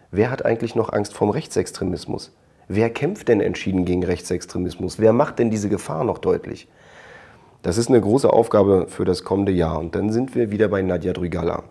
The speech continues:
die ja angeblich gar nichts mit Rechtsextremismus zu tun hat, trotz ihres Freundes Michael Fischer, inzwischen übrigens tatsächlich in der Sportfördergruppe der Bundeswehr ist und, ähm, von der Ostsee-Zeitung vorgeschlagen wurde für die Sportlerwahl des Jahres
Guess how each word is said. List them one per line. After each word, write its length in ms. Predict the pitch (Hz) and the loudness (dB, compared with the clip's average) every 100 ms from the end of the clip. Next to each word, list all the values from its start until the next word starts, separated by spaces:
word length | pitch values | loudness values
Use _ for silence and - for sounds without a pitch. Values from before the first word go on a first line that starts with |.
| - | -12
die 260 | 90 101 | -6 0
ja 300 | 107 107 104 - | 2 4 2 -2
angeblich 540 | - 104 107 110 110 - | -2 -2 0 -2 -4 -2
gar 140 | 87 | 0
nichts 300 | 92 92 - | 2 0 -2
mit 120 | 95 | -4
Rechtsextremismus 840 | 87 90 - 85 - 92 92 101 - | -2 -4 -4 -6 -4 -4 -4 -4 -6
zu 100 | 104 | -6
tun 240 | 127 151 | 0 2
hat, 160 | 175 190 - - - - - - - _ _ _ _ _ | 2 -2 -10 -20 -20 -20 -20 -20 -20 _ _ _ _ _
trotz 300 | - 101 - | 2 4 4
ihres 200 | 117 98 | 4 4
Freundes 340 | - 98 92 85 | 4 4 6 4
Michael 360 | 90 90 90 | 2 2 2
Fischer, 420 | 82 110 - 170 220 - - - | 0 0 2 2 0 -8 -10 0
inzwischen 600 | 110 - 127 160 170 160 | 0 2 2 2 2 2
übrigens 360 | - - 120 | -2 -2 -2
tatsächlich 540 | 113 110 101 107 117 110 | 0 0 2 0 0 0
in 80 | 98 | 0
der 80 | |
Sportfördergruppe 840 | 92 - 95 - 98 90 92 92 87 | 0 2 0 2 2 2 0 -2 0
der 100 | 85 | 0
Bundeswehr 600 | 87 95 117 - 127 - | 0 -2 -2 0 0 0
ist 340 | 165 - - - | -4 -8 -14 -6
und, 420 | 98 95 95 - | -4 -2 -4 0
ähm, 460 | 101 95 95 98 95 - _ _ - | 2 2 2 -2 -6 -18 _ _ -20
von 160 | - 90 | -8 0
der 120 | 90 | 2
Ostsee-Zeitung 680 | - - 107 - 95 95 92 | 2 -2 -10 -4 -4 -2 -6
vorgeschlagen 680 | - 92 92 - 82 80 80 | -2 -2 -2 -4 -2 -2 -2
wurde 300 | 82 85 80 - - - - - _ | 0 0 -2 -8 -20 -20 -20 -20 _
für 180 | - 87 | -6 -4
die 140 | 78 | -4
Sportlerwahl 800 | - - 85 98 87 78 78 78 | -6 -4 -2 -2 -2 -2 -2 -4
des 180 | 78 - | -6 -8
Jahres 480 | 69 76 76 - | -8 -8 -8 -12